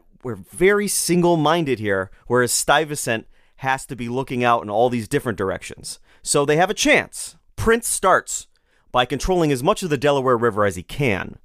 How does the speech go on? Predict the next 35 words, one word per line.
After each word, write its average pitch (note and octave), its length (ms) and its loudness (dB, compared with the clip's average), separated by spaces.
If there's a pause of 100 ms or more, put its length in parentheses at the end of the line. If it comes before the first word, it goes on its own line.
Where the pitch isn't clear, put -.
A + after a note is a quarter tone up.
(320)
contesting F3+ 440 0
as C#3 140 -2
much D3+ 220 0
as B2 80 -10
he B2 60 -8
possibly B2+ 540 2
can, F#2+ 380 -8 (420)
and D3+ 260 2
even G#3 420 0
blocking D#3+ 540 4
off D3 200 2
tributaries B2 1040 0
to - 60 -6
the C3+ 80 -4
best D3 200 2
of C3+ 100 -6
his C3 120 -8
ability A#2 560 0 (380)
in E3 100 4
order F#3 300 4
to C#3+ 480 -2 (200)
frustrate F#3 600 2
the C3+ 80 -4
Dutch A#2+ 480 0
to D3+ 80 -8
the C3+ 100 -2
point C#3 240 0
that B2+ 140 0
they B2+ 140 4
might A#2+ 220 0
just G#2+ 200 -6
leave. A2 640 -4 (340)
Prince F3+ 320 0
most D3 220 -2
likely, B2 500 -2